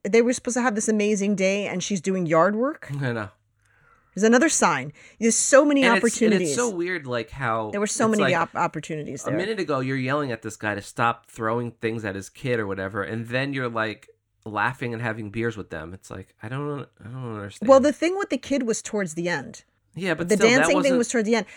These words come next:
Speaker 1: But when he snatched him up from the slide, you know
Speaker 2: Yeah,
Speaker 1: what I
Speaker 2: at
Speaker 1: mean?
Speaker 2: that
Speaker 1: Like,
Speaker 2: point, I
Speaker 1: that's
Speaker 2: would've
Speaker 1: like,
Speaker 2: been
Speaker 1: you would
Speaker 2: like
Speaker 1: have been like, "Okay, this guy, there, there's something wrong here," and, um, uh, you know, and then he's driving drunk and he's being an asshole, and it's just like, I don't understand why you would wanna stay.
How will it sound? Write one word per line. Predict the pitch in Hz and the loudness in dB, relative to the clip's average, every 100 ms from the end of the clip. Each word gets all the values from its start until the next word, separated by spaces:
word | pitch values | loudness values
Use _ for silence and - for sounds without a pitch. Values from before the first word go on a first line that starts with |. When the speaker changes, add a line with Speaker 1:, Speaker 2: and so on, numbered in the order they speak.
| - | 0
Speaker 1:
But | 240 | 2
when | 226 247 | 6 4
he | 240 254 247 220 | 4 2 0 -2
snatched | - - 240 262 - - | -2 0 0 0 -2 -2
him | 214 | -2
up | 208 | -2
from | - 214 | -4 -2
the | 185 | -2
slide, | - 170 165 170 208 - _ _ _ | -2 0 0 2 0 -4 _ _ _
you | 208 | 2
know | 226 | 6
Speaker 2:
Yeah, | 226 | 8
Speaker 1:
what | 226 | 6
I | |
Speaker 2:
at | 226 | 6
Speaker 1:
mean? | 240 | 6
Speaker 2:
that | 247 | 6
Speaker 1:
Like, | 247 | 6
Speaker 2:
point, | 240 | 6
I | 262 | 6
Speaker 1:
that's | 294 | 6
Speaker 2:
would've | 320 | 4
Speaker 1:
like, | 330 | 0
Speaker 2:
been | 285 | 2
Speaker 1:
you | |
would | |
Speaker 2:
like | 285 | 2
Speaker 1:
have | 233 | 2
been | 254 | 4
like, | 233 - | 2 0
"Okay, | 190 202 | -2 0
this | 180 226 | -2 -2
guy, | - 247 262 254 233 | 0 2 4 2 2
there, | 202 233 | 4 4
there's | 214 226 233 | 4 4 4
something | 302 294 233 226 | 0 -2 0 0
wrong | 180 156 175 | 2 0 0
here," | 196 233 233 240 240 | 0 2 4 4 2
and, | 175 180 | -2 -2
um, | 175 175 135 | 0 -2 -2
uh, | 151 | -4
you | 175 208 | 0 0
know, | 180 | 2
and | 170 | 2
then | 190 | 2
he's | 202 190 | 2 2
driving | 175 156 160 | 2 2 2
drunk | 160 277 262 240 | 2 4 4 2
and | 190 | 0
he's | 165 | -2
being | 180 165 | -2 -2
an | 175 | 0
asshole, | 226 247 247 226 | 0 0 2 2
and | 214 | 2
it's | 190 | -2
just | - 214 | -4 -4
like, | 202 - | -4 0
I | 220 | 2
don't | 269 | 2
understand | 262 247 - 208 196 | 2 0 0 -4 -4
why | 190 | -4
you | 175 175 | -4 -4
would | |
wanna | 165 160 147 | -4 -4 -4
stay. | - 156 | -2 -2